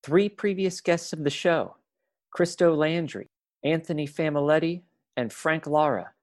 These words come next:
all won national titles at the River Run. This week, Frank returns to the show to tell us about his meteoric rise over the past year and preview this year's race.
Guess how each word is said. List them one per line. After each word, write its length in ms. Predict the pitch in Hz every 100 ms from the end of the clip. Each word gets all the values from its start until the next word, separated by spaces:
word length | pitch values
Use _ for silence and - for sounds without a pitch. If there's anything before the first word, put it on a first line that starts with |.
| _ _ -
all 240 | 151 170
won 320 | 160 160 143 127
national 480 | 135 147 - 156
titles 500 | 147 - 135 101 101
at 120 | 113 117
the 60 |
River 260 | 117 113 110
Run. 240 | 104 92 - _ _ _ _ _ _ _ _ _
This 240 | 156 -
week, 260 | 185 170 -
Frank 380 | - 165 175 175
returns 420 | 139 - 170 170
to 80 | 139
the 60 | 139
show 360 | - 156 175
to 160 | 190 -
tell 280 | - 165 165
us 140 | 165
about 360 | 143 143 160 160
his 240 | 151 131
meteoric 580 | 139 160 156 156 151 143 139
rise 420 | 143 156 160 160
over 160 | 143
the 80 | 135
past 460 | - 165 160 - 175
year 320 | 180 202 - _ _ -
and 140 | 139
preview 440 | - 190 180 185
this 240 | 180 175 -
year's 280 | 180 165 175
race. 480 | 175 123 - -